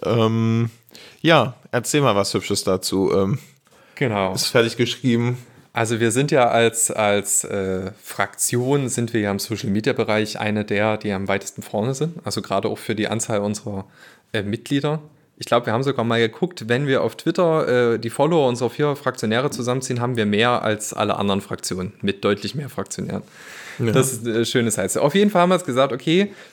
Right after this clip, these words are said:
Speaker 2: Print ist tot. Deswegen
Speaker 1: <laughs>
Speaker 2: ist jetzt genau der richtige Zeitpunkt, ein Printmedium rauszubringen. Und, äh, wir werden jetzt tatsächlich als Fraktion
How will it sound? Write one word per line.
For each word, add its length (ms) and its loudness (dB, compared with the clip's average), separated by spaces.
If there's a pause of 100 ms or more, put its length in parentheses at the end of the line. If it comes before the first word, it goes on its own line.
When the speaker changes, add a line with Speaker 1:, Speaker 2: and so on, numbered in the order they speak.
Speaker 2:
Print 320 2
ist 280 0
tot. 460 0 (540)
Deswegen 520 6
Speaker 1:
<laughs> 0 -
Speaker 2:
ist 160 4
jetzt 240 4
genau 240 6
der 100 6
richtige 320 2
Zeitpunkt, 500 4
ein 160 0
Printmedium 600 0
rauszubringen. 640 -2
Und, 340 -2
äh, 500 2
wir 540 2
werden 300 2
jetzt 160 -4
tatsächlich 440 -2
als 140 -4
Fraktion 540 0